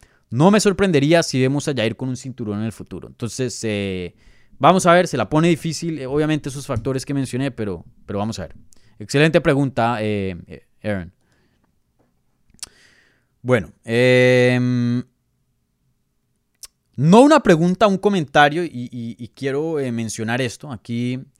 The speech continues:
Edgardo Corleone,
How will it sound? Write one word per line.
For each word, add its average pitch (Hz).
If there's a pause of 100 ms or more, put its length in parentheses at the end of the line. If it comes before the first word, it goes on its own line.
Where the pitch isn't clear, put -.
(280)
Edgardo 135 (320)
Corleone, 135